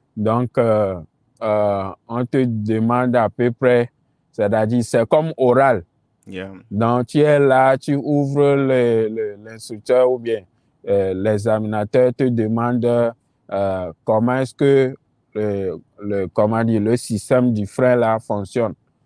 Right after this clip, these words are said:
Speaker 1: Donc, tu vas commencer, tu commences, comment, c'est, tu commences à peu près quand tu arrives sur le, le truck, on
Speaker 2: Mhm.
Speaker 1: appelle quelque chose pre-trip.
Speaker 2: Ok.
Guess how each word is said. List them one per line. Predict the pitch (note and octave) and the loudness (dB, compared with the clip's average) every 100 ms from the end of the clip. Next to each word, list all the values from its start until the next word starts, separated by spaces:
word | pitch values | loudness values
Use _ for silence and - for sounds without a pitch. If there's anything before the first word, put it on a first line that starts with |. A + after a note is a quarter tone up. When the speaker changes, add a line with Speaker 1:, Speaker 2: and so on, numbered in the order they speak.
| _ _ | _ _
Speaker 1:
Donc, | F#2+ G#2 A2 | -4 -4 -2
tu | - | -2
vas | B2 A#2+ A#2 | 2 2 2
commencer, | A#2 A2+ A2 G#2+ - B2 B2 A#2+ | 0 0 -2 -6 -2 0 2 0
tu | - B2 | -4 -2
commences, | - A2 A#2 A#2+ A#2 A2+ | 0 0 0 -4 -6 -4
comment, | B2 A2 A2+ - | -2 -2 -4 -12
c'est, | F2+ A2 G#2+ G#2 _ _ _ | -6 -2 0 -2 _ _ _
tu | - C#3 | -4 0
commences | C3 B2+ C3+ C#3 | 2 2 2 2
à | D3 A#2 | 2 2
peu | C3 C3 | 0 0
près | C#3+ C3+ | 0 2
quand | C#3 C#3 | 0 0
tu | D3 | 2
arrives | C3 A#2+ C3 | 2 2 0
sur | C3 - C3+ | -4 -2 0
le, | B2+ A2+ G2 E2+ _ | 2 0 -2 -6 _
le | G2 | -12
truck, | - - D3 C#3 _ _ _ _ _ | -6 0 2 0 _ _ _ _ _
on | B2 | -2
Speaker 2:
Mhm. | |
Speaker 1:
appelle | B2+ G#2 C3 B2 | -2 0 0 0
quelque | A#2 A2 | -2 0
chose | - C3 - | 0 -2 0
pre-trip. | C#3 C3 D3 B2 - _ _ _ _ _ - | -4 -2 0 -2 -4 _ _ _ _ _ -20
Speaker 2:
Ok. | G2+ A2+ | -18 -18